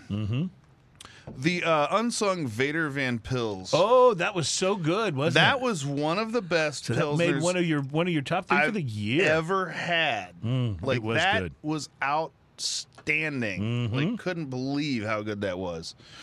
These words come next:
Speaker 2: Um, number, uh, that was, uh, show two fourteen, actually. What are we on right now? Two fifteen.
Speaker 1: Two fifteen.
Speaker 2: So
Speaker 1: That
Speaker 2: that
Speaker 1: was
Speaker 2: was
Speaker 1: last
Speaker 2: just
Speaker 1: week.
Speaker 2: last week, yeah.
Speaker 1: Yep.
Speaker 2: Uh, show number one eight seven, we had the gigantic, uh,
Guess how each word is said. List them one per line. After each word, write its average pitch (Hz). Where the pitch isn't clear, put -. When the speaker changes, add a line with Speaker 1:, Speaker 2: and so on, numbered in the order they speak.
Speaker 2:
Um, 147
number, 247
uh, 226
that 226
was, 208
uh, 190
show 185
two 202
fourteen, 185
actually. 110
What 120
are 147
we 170
on 180
right 202
now? 233
Two 175
fifteen. 196
Speaker 1:
Two 156
fifteen. 190
Speaker 2:
So 110
Speaker 1:
That 156
Speaker 2:
that -
Speaker 1:
was 160
Speaker 2:
was 120
Speaker 1:
last 123
Speaker 2:
just 165
Speaker 1:
week. 185
Speaker 2:
last 170
week, 151
yeah. 143
Speaker 1:
Yep. 120
Speaker 2:
Uh, 165
show 233
number 269
one 190
eight 185
seven, 196
we 165
had 165
the 156
gigantic, 156
uh, 135